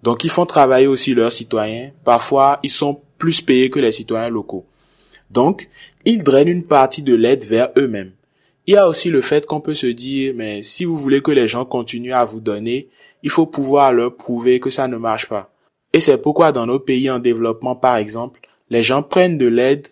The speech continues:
mais ça ne marche pas. Et ils montrent encore des images pour dire, « Nous avons faim », et les gens sont obligés de leur donner plus.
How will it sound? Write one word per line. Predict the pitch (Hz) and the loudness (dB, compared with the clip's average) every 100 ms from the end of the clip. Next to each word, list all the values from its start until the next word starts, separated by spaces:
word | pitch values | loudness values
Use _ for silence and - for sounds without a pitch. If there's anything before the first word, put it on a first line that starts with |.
| - | -12
mais | |
ça | 117 165 | -4 -2
ne | 160 | -2
marche | 135 131 131 - | -2 -2 -2 -4
pas. | 117 101 _ _ _ _ | -6 -8 _ _ _ _
Et | 170 | 2
ils | 175 143 | 2 0
montrent | 131 147 139 | -4 -2 -4
encore | 127 147 | -2 0
des | 131 107 110 | 2 0 0
images | 120 135 139 139 | -2 0 0 -4
pour | - 143 | -4 -4
dire, « | 117 120 127 127 | -4 -6 -6 -8
Nous | 113 120 | -10 -4
avons | 120 113 120 | -2 -2 -6
faim », | - 127 120 120 - _ _ - | -8 -8 -8 -12 -18 _ _ -4
et | 135 | 0
les | 123 | 2
gens | 113 120 | 0 -4
sont | - | -2
obligés | 147 131 120 117 113 131 | -2 -2 -2 -2 0 0
de | 117 | 0
leur | 110 120 | 0 -2
donner | 113 107 113 | -2 -4 -4
plus. | 113 - 104 - - | -6 -10 -8 -8 -8